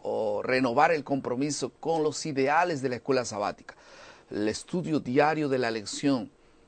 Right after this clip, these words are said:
el trabajo misionero, una vida en comunidad y también, lógicamente,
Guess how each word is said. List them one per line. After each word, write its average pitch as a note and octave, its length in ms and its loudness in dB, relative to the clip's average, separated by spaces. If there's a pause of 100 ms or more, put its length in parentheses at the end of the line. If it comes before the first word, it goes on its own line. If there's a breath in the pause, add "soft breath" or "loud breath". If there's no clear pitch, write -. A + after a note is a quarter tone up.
(140)
el A2+ 180 -4
trabajo D3 480 -2
misionero, C3+ 920 -2 (280 soft breath)
una C3 220 -2
vida D3 240 0
en C3 80 2
comunidad C3+ 880 -2 (520 soft breath)
y - 140 -8
también, B2 480 -4
lógicamente, A#2+ 840 -4